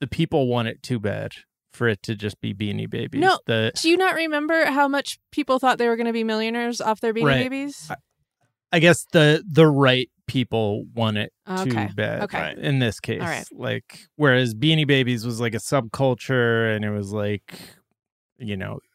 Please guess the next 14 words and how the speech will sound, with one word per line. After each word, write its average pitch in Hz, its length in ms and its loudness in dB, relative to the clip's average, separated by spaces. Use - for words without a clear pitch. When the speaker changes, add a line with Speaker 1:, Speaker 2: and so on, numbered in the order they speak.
Speaker 1:
people 113 280 -6
on 104 160 -4
eBay, 107 520 -2
this 107 420 -6
is, 113 220 -6
like, 98 220 -6
now 95 340 -6
tied 104 340 -8
to 120 280 -4
financial 113 560 -10
markets. - 500 -12
Uh, 104 400 2
but 165 160 6
then, 135 440 2